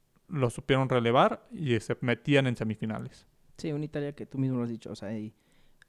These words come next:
Speaker 2: hay un renacimiento eh, en ese, en, en ese país, esa selección.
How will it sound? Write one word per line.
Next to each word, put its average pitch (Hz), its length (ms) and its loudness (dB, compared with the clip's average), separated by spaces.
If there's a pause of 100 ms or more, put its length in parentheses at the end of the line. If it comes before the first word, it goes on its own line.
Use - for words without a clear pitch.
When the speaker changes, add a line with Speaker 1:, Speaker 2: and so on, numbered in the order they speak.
Speaker 2:
hay 156 160 2
un 156 60 2
renacimiento 120 720 -4 (760)
eh, 110 520 -12
en 110 100 -8
ese, 110 460 -12 (480)
en, 123 180 -8
en 131 100 -2
ese 123 140 -4
país, 120 340 -2
esa 120 160 -6
selección. 123 580 -4